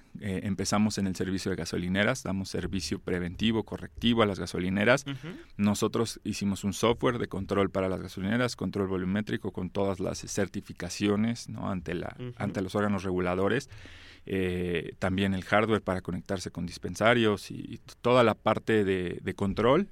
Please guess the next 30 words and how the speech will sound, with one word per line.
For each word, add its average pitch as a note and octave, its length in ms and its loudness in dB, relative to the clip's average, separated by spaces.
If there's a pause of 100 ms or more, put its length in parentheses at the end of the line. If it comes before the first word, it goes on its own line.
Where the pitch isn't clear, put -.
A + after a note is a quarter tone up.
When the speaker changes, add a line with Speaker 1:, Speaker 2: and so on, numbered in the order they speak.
(120)
Speaker 1:
y G2+ 140 -2
administración G2 760 -2
de G2+ 80 2
la F#2 80 -2
estación G2 320 -4
de F#2 60 -2
servicio. G2+ 420 -4
Nosotros F#2+ 340 -6
la - 80 -8
hacemos G2+ 320 -4
desde F#2 200 -4
hace G2 200 -2
veintiocho F#2+ 540 -6
años. C#3+ 300 0 (760)
Y D3+ 320 6
la A2 140 8
otra A#2 220 6
parte, D3+ 360 6
que - 80 0
es G#2+ 100 2
la G#2 100 4
parte G2+ 360 2
automotriz, G#2+ 680 2
que - 120 -2
es F#2 100 -6
Speaker 2:
Ujú. - 100 -8
Speaker 1:
venta G#2 300 2
de G2 80 2
baterías F#2+ 420 -2
automotrices. G#2+ 720 0